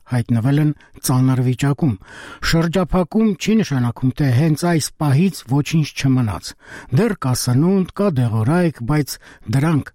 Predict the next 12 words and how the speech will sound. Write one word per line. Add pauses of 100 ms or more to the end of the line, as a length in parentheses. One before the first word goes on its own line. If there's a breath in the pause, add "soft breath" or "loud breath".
(180)
սպառվող (100)
արտադրանք
են։ (960 loud breath)
Դրանց (120)
պաշարները (120)
առաջիկայում (100)
անխուսափելիորեն (100)
կնվազեն։ (600 loud breath)
Սպառվող
հասկացություն
է
նաև